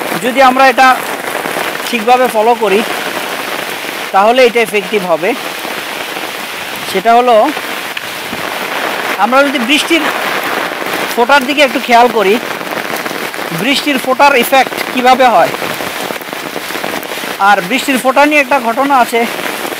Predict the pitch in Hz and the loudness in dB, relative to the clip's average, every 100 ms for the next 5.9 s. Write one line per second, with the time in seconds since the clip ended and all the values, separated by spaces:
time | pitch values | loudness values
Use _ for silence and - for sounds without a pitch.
0 | - - - - - - - 202 240 240 | -6 -6 -6 -8 -8 -8 -4 0 4 4
1 | 240 226 247 233 196 226 - - 208 240 | 4 2 2 2 0 0 -2 -2 2 6
2 | 240 240 269 262 220 - - - - - | 6 6 6 6 6 4 -2 -8 -8 -8
3 | - - - - - - - - - - | -8 -8 -8 -8 -8 -8 -6 -6 -6 -6
4 | - - - - - - - - - 240 | -6 -6 -6 -4 -4 -4 -6 -6 2 2
5 | - 277 - 254 220 277 - 302 | 2 0 0 0 0 -2 0 0